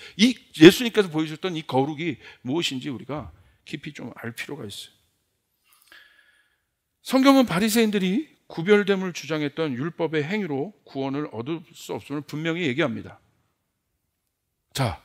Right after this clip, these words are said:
그러면 이제 들어가 봅시다. 거룩은 분리가 아니라 구별입니다. 여기서 말하는 구별은 분리의 개념에서 나오는 구별이 아니에요. 내가 너희들과 달라, 나만 깨끗해가 아니라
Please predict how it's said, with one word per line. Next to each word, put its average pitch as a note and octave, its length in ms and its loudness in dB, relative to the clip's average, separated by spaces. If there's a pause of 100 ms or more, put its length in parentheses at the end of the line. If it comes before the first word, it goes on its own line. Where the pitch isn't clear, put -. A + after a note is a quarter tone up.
(160)
그러면 C#3+ 240 -6
이제 B2+ 120 -4
들어가 A#2 240 -6
봅시다. - 480 -18
거룩은 A#3+ 580 4 (380)
분리가 C4+ 600 2
아니라 E3 320 -2
구별입니다. B2+ 760 -6 (1200)
여기서 A3+ 300 8
말하는 C#4+ 360 12
구별은 F#3 760 6 (1500)
분리의 E4 600 10
개념에서 A#3+ 580 8
나오는 A3 300 2
구별이 D#3+ 380 -4
아니에요. A2 260 -4
내가 F#3 200 2
너희들과 A3 500 -2
달라, D#3 440 4 (260)
나만 C#3 380 0
깨끗해가 G#3 500 -2
아니라 A#2 400 -4